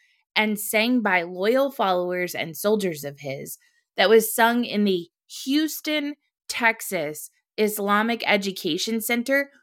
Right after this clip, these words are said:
was a success for him and his regime. A tyrannical mass murderer who screams "Death to America" as often as he can is praising the reverence to him from a place of worship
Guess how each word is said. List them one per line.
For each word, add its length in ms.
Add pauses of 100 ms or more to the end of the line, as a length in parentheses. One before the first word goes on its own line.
(100)
was 300
a 80
success 880
for 200
him 440
and 160
his 240
regime. 600 (760)
A 100
tyrannical 840
mass 520
murderer 680 (320)
who 120
screams 540
"Death 400
to 180
America" 760 (320)
as 240
often 440
as 200
he 120
can 380
is 160
praising 580
the 120
reverence 680
to 140
him 460 (400)
from 180
a 60
place 400
of 100
worship 540